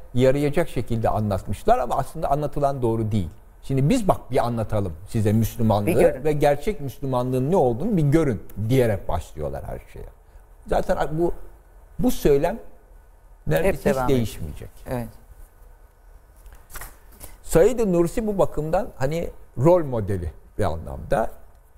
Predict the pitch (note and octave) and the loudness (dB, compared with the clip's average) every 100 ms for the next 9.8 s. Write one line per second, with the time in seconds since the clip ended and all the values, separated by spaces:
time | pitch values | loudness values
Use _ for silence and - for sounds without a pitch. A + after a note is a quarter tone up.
0 | - C#3 E3+ D3 G#2 G2+ A#3 - - - | 0 0 2 0 0 0 -2 -4 -14 -20
1 | - - C#3 F#3 F#3+ G#3+ D#4+ - - - | -20 -4 2 2 2 2 2 0 0 0
2 | - D#4+ B3+ - F3+ - C4 G3 D3 D3+ | 0 0 0 0 -2 2 2 2 0 -2
3 | - - - - C#3 F3+ - - - - | -2 -2 -2 -4 -2 -2 -6 -14 -18 -2
4 | A2 G2+ - B2+ D3 G#3+ E3 B2 B2 A2+ | 0 0 0 4 4 4 2 0 -4 -4
5 | G#2 A#2+ A#2 A2 E3 D4 - - B2+ A#2+ | -2 -2 -4 0 0 0 -8 -4 0 0
6 | - C3 B3 - - - - B2+ A#2+ - | 0 2 2 -2 -14 -20 0 2 2 4
7 | C3 C3+ D#3+ F3+ - A2+ - B2 D#3+ C4+ | 2 4 2 2 2 0 0 0 2 2
8 | G#3 F#3+ A#3+ - F3+ C#4 - F3 G#3+ D4 | 2 2 0 0 0 0 0 -2 0 2
9 | G3 D#3+ E3 D3 E3+ D3 - - | 2 2 2 2 2 -2 -4 -12